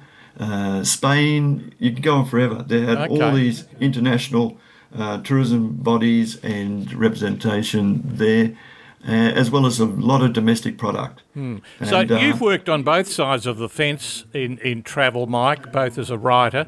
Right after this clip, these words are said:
Speaker 2: an editor, and also, uh, in, in public relations. Um, from a P R perspective, uh, how do, how do you feel about it? Um, is this just a, a good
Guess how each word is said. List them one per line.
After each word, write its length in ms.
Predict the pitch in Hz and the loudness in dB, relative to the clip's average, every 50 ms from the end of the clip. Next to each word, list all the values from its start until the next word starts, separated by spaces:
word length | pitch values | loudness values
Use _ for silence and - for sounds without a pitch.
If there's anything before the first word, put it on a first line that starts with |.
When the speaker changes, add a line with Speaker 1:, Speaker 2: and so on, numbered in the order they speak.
| 110 104 - - - - 117 107 | -8 -16 -20 -20 -20 -20 -20 -14
Speaker 2:
an 100 | 120 123 | -6 -2
editor, 340 | 123 123 117 117 - - 147 | -2 -2 -2 -2 -4 -4 -4
and 240 | 143 139 131 123 123 | -4 -4 -6 -4 -4
also, 680 | 131 127 120 113 - 139 127 117 117 117 120 113 110 113 | -4 -4 -4 -4 -4 -2 0 0 0 0 0 0 0 0
uh, 360 | 113 110 110 110 110 110 113 117 | 0 0 0 0 0 -2 -2 -2
in, 180 | 117 113 117 117 113 110 | -4 -6 -6 -8 -8 -8
in 120 | 120 117 | -8 -6
public 360 | 110 - 131 117 127 135 117 | -2 -2 -2 -2 -2 -4 -4
relations. 520 | 131 127 131 143 135 - 139 110 - - - - - 135 139 135 135 120 110 110 | 0 2 4 4 2 2 -2 -4 -4 -6 -10 -12 -10 -10 -10 -10 -10 -10 -8 -6
Um, 340 | 135 135 131 127 131 135 - - - - 143 135 135 135 131 131 131 | -2 0 0 0 0 -4 -8 -16 -18 -14 -12 -10 -10 -10 -10 -12 -10
from 240 | - - 175 170 | -6 -4 -2 -2
a 60 | 170 - | -2 -4
P 360 | - - - 196 202 196 196 | -4 -4 -2 0 0 2 2
R 220 | 190 196 208 202 | 2 2 0 0
perspective, 960 | - - 147 - - - - 127 110 - - - 117 107 98 104 - 127 117 104 113 120 117 107 107 113 104 - - | 0 0 0 -2 -2 0 0 0 0 -2 -2 -4 -4 -4 -4 -6 -10 -14 -14 -14 -12 -12 -10 -10 -10 -10 -12 -14 -16
uh, 540 | - - - - 123 127 139 139 139 139 131 151 - 127 - - 139 135 139 139 | -14 -12 -10 -6 -4 -2 0 0 0 0 -2 -4 -8 -6 -6 -6 -6 -6 -8 -6
how 260 | 127 143 196 190 185 | -4 -2 0 0 0
do, 180 | 180 170 151 151 - | 0 -2 -6 -8 -10
how 280 | 127 156 165 165 165 165 | -10 -8 -6 -4 -4 -4
do 80 | 165 | -4
you 140 | 156 147 143 | -2 -2 -4
feel 400 | 117 - 175 170 170 170 165 151 | -4 -2 0 2 2 2 2 0
about 340 | 123 98 117 107 104 101 101 | -2 0 0 -2 -2 -2 -4
it? 340 | 98 - _ - 104 104 120 | -6 -10 _ -14 -12 -6 -4
Um, 280 | 113 110 107 107 107 - - | -4 -2 -4 -4 -8 -6 -4
is 160 | 135 120 - | -4 -2 0
this 220 | 165 147 - - - - - - | -2 -2 -2 -2 -8 -8 -4 -2
just 200 | 139 123 - 180 | -2 -2 0 0
a, 160 | 120 127 - - | 0 0 0 -2
a 80 | - 127 | -4 -4
good 360 | 104 - 147 143 143 113 101 | 0 4 4 4 4 4 0